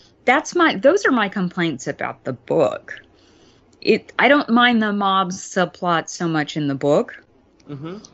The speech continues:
Speaker 1: but the, like, the roman-, the little affair side thing in the movie, I mean, in the book, I'm just kind of like,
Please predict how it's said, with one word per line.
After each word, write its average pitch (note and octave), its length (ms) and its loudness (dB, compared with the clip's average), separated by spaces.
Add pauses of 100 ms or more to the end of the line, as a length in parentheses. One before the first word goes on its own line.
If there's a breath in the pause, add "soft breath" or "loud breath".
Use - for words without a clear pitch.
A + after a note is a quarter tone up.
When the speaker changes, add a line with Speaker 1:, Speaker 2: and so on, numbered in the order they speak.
(340 loud breath)
Speaker 1:
but A3 260 2
the, A3+ 120 6
like, G#3 380 4
the F#3 220 6
roman-, F#3+ 800 0
the F3+ 360 4
little F#3 240 0
affair F#3 600 2 (240)
side G3 460 0 (500)
thing B3 480 0 (540)
in A3+ 160 4
the A#3 60 4
movie, B3+ 420 2
I G#3 60 2
mean, G#3+ 120 2
in G3+ 100 0
the G3 80 -4
book, C4 440 2 (560 soft breath)
I'm A3+ 120 2
just A#3+ 220 -2
kind A#3 220 0
of G#3+ 100 -2
like, G3 520 0